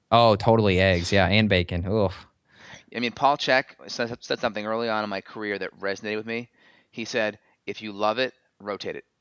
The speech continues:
Speaker 2: If you love it, rotate it." So if you really love what you're eating, get a, an element of rotation there. And again, how fastidious do you have to be? Again, the more sick you are, the more fastidious you have to be.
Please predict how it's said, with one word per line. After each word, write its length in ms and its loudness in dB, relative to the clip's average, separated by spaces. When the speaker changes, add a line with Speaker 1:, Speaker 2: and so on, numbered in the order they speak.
Speaker 2:
If 160 -16
you 80 -16
love 340 -4
it, 160 -4
rotate 380 -10
it." 100 -14
So 220 -6
if 160 -16
you 80 -18
really 320 -10
love 320 -4
what 180 -10
you're 100 -10
eating, 340 -8
get 280 -8
a, 80 -6
an 100 -8
element 360 -4
of 100 -12
rotation 500 -10
there. 220 -14
And 80 -18
again, 360 -8
how 640 -2
fastidious 640 -6
do 100 -18
you 80 -12
have 200 -6
to 80 -14
be? 360 -6
Again, 300 -10
the 80 -8
more 180 -8
sick 300 -10
you 120 -8
are, 280 -2
the 100 -12
more 220 -8
fastidious 600 -10
you 60 -14
have 220 -14
to 80 -12
be. 240 -8